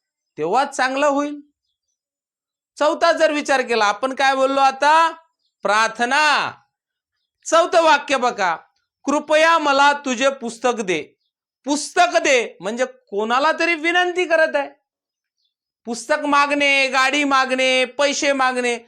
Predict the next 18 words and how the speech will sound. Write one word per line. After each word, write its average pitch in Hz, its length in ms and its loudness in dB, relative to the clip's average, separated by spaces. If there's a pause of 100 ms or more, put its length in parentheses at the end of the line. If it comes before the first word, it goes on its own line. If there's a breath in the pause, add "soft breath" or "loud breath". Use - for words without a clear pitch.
(100)
आपण 233 320 -4
विनंती 320 500 -2
करून 302 300 0
मागतो. 254 640 -4 (440)
जेव्हा 269 320 2
एखादी 277 360 0
वस्तू 262 400 -2
मागतो 262 840 0 (240 soft breath)
तेव्हा 240 220 2
त्याला 233 300 0
म्हणतात 226 420 -4
विनंती. 226 680 -12 (920)
त्यानंतर 302 600 0 (680)
की 262 420 -2 (240)
विद्यार्थ्यांनो 277 1120 0 (760)
खूप 370 360 0
अभ्यास 302 560 2
करा, 202 460 0